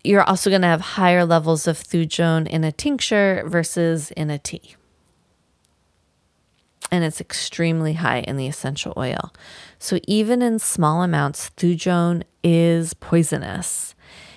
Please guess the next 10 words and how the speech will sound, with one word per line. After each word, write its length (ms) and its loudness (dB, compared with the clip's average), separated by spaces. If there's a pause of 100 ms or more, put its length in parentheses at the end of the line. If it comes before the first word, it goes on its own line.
(160)
Excessive 760 0
uses 640 -2 (100)
of 120 0
the 160 0
essential 500 -2
oil 440 -2 (180)
of 160 2
sage 600 -2 (680)
could 460 6
affect 500 -2